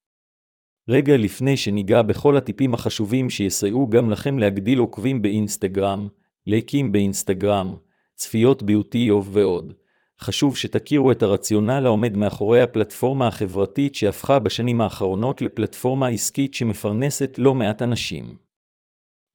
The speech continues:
בעלי עסקים רבים כיום פונים לבעלי נכסים דיגיטליים במטרה לפרסם את בית העסק, המוצר או השירות שהם מציעים. מדוע הרשתות החברתיות הפכו לפלטפורמת שיווק מוצלחת ויעילה כל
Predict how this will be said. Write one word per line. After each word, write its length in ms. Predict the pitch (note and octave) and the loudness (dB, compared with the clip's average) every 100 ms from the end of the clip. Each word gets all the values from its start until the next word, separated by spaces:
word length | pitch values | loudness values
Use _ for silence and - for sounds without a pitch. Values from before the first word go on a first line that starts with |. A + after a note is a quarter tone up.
| G2 | 0
בעלי 320 | G2 G#2+ D3 | 2 4 4
עסקים 480 | - G#2 - C#3 G#2+ | 2 -2 -2 0 0
רבים 380 | F#2 G#2 A#2 | 0 0 -2
כיום 400 | G#2+ F#2+ G2+ B2 | 0 0 2 2
פונים 360 | A#2 G2+ A#2 C3+ | 0 -2 0 0
לבעלי 400 | A#2 G2+ G2+ B2 | 0 2 2 2
נכסים 480 | A2+ - G2+ D3+ C#3+ | 0 -2 -4 -2 -2
דיגיטליים 680 | G#2+ F#2+ - C3 B2 A#2 G#2 | -2 -2 2 2 4 0 0
במטרה 460 | G2 G2+ G2+ B2+ | 0 0 0 2
לפרסם 580 | B2+ - A2 - C#3+ C#3+ | 0 0 -2 0 0 0
את 120 | A#2+ | -2
בית 200 | G#2+ G#2+ | -2 0
העסק, 560 | G2+ G2 - - - _ _ _ - | 0 0 -2 -6 -10 _ _ _ -8
המוצר 500 | G#2+ G#2+ - C#3+ E3 D#3+ | -4 -2 0 2 2 0
או 140 | A#2 A2 | 2 2
השירות 400 | - G2+ C#3 C#3+ | 2 -2 -2 0
שהם 260 | A#2+ A2 | 0 2
מציעים. 540 | A2+ - G2+ E2+ A#1 - _ _ _ _ _ _ _ _ _ _ | 0 -2 -4 -4 -8 -16 _ _ _ _ _ _ _ _ _ _
מדוע 360 | G2 F#2 G#2+ C3+ | -8 0 4 6
הרשתות 480 | G2 F2 F#2 A#2 A2+ | 4 0 0 0 0
החברתיות 760 | A2 G2 F#2+ F#2 G2 A#2+ B2+ _ - | -4 -2 -2 0 2 0 -2 _ -14
הפכו 360 | - - D3 | -12 -2 2
לפלטפורמת 760 | C#3 - G2 - - C3 A#2 A2 | 2 2 -2 -2 0 2 0 -2
שיווק 400 | G#2+ F#2+ C#3 C3+ | -4 0 -2 0
מוצלחת 680 | G2 - A2 C#3+ - C3+ - | -4 0 0 0 0 -4 -2
ויעילה 420 | G2+ G2 F#2 A#2 | -2 0 2 0
כל 260 | C3+ - G2+ | 0 0 0